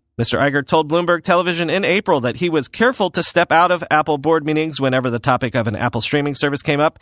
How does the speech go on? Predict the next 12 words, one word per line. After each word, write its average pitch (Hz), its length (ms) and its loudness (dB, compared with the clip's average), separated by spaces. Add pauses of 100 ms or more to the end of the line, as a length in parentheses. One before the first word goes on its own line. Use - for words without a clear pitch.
(300)
He 101 80 -2
said 117 220 0
at 120 100 -4
the 113 100 -4
time 170 420 2
that 165 180 2
those 175 380 0
moments 165 360 0
were 156 160 2
relatively 190 600 0
infrequent 180 500 -2
because 151 440 0